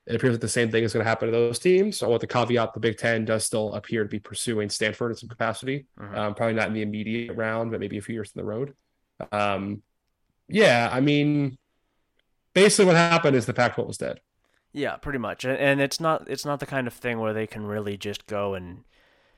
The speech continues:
Speaker 2: replenish the coffers, right? Because the, the closest and really the only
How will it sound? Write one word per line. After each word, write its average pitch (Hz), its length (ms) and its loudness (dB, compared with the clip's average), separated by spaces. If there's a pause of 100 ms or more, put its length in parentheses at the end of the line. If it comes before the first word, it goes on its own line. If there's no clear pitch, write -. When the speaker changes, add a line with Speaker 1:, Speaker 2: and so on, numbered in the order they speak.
(240)
Speaker 2:
replenish 107 720 -6
the 104 80 -10
coffers, 113 600 -6
right? 147 280 -2
Because 110 760 -6 (280)
the, 104 960 -10
the 117 120 -8
closest 147 680 -2
and 123 140 -2
really 120 200 -2
the 104 220 -4
only 104 540 -4